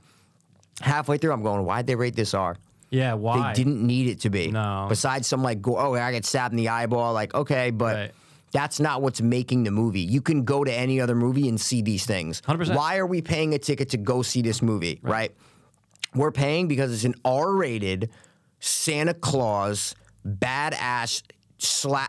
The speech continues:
Speaker 1: not, not a slasher, but he's the badass that's killing people.
Speaker 2: Yeah.
Speaker 1: This is the only place that we can go to see this, right?
Speaker 2: Mm.
Speaker 1: So let's have some violent,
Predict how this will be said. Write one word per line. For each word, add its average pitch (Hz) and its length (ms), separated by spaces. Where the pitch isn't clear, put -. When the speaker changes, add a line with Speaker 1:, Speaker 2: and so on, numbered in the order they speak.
Speaker 1:
not, 143 220
not 165 260
a 147 40
slasher, 127 440
but 127 160
he's 156 220
the 147 100
badass 135 520
that's 110 200
killing 127 320
people. 95 360
Speaker 2:
Yeah. 104 200
Speaker 1:
This 156 280
is 165 100
the 156 220
only 165 320
place 160 420
that 113 200
we 123 160
can 139 220
go 127 360
to 113 180
see 135 280
this, 87 320
right? 104 240
Speaker 2:
Mm. 107 260
Speaker 1:
So 131 200
let's 135 320
have 147 340
some 120 220
violent, 120 680